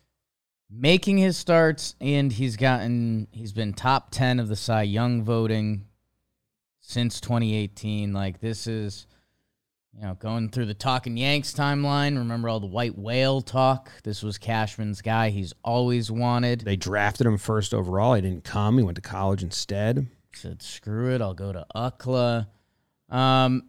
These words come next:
Speaker 1: and watching the development of Garrett Cole as a human the past couple years, he's become very much a team leader. During,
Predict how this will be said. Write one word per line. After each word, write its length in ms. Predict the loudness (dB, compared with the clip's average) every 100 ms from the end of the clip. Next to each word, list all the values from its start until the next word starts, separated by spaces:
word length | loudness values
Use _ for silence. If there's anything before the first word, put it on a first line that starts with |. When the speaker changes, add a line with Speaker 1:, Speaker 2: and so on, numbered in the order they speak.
| -2
Speaker 1:
and 140 | 2
watching 320 | 4 4 4
the 60 | 0
development 480 | 4 6 4 2 -4
of 80 | -4
Garrett 260 | -6 -6
Cole 340 | -8 -12 -12 -14
as 300 | -6 -6 -4
a 440 | -4 -4 -4 -8 -10 _ _ -18
human 500 | -6 2 2 4 0
the 80 |
past 360 | 0 2 0 0
couple 200 | -4 -4
years, 220 | -6 -6
he's 160 | -6 -6
become 460 | -6 -4 -4 -2
very 260 | -2 0 2
much 240 | 2 0
a 60 | -2
team 300 | -2 -2 -2
leader. 520 | -2 0 2 0 -2 _
During, 360 | -6 -4 -2 -4